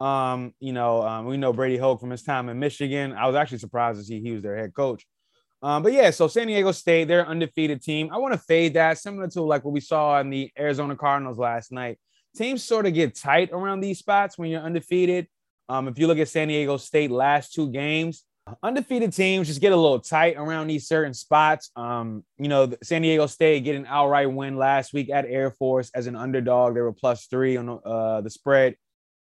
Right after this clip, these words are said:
But, um, the week before that, they played, you know, San Jose State, who, you know, uh,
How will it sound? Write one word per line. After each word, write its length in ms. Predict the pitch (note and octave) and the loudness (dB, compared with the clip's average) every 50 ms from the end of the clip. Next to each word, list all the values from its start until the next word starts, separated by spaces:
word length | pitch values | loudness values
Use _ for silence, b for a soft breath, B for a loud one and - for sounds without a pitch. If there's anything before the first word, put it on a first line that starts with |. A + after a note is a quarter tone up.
| _ _ _ _ _ A#2+ | _ _ _ _ _ 0
But, 240 | C#3+ C#3+ D3 C3+ | 2 2 2 2
um, 240 | C#3+ C#3+ C#3 C#3+ C3+ C3+ | 0 -2 -2 -4 -4 -4
the 80 | D#3 | -2
week 160 | D#3+ G#3+ G#3+ | 0 0 0
before 280 | F#3 F#3 - F#3+ E3+ D3+ | -2 -2 2 2 4 6
that, 180 | E3 E3+ F3 E3+ | 8 8 8 6
they 100 | E3 D#3 | 4 2
played, 300 | D#3 E3 D#3 D3+ C3+ - | 2 0 0 0 -2 -6
you 100 | C#3+ D3+ | -8 -4
know, 140 | D3 C3 B2 | -4 -4 -4
San 240 | - - D#3 D3+ C#3+ | -4 -4 -4 -2 -2
Jose 360 | C#3+ C3 A#2 C3 E3 F3 D#3 | -2 0 2 4 4 4 2
State, 360 | - - F3 E3+ D#3+ D#3+ D3+ | 2 2 4 4 4 4 2
who, 320 | C3+ C3+ C#3 C#3 C#3 B2 | 0 -2 -2 0 -2 -2
you 80 | C#3+ D3 | -2 -2
know, 320 | C3+ A#2+ A2 G#2+ G2+ - - A2 | -2 -2 -2 -4 -6 -10 -12 -16
uh, 80 | G2+ | -18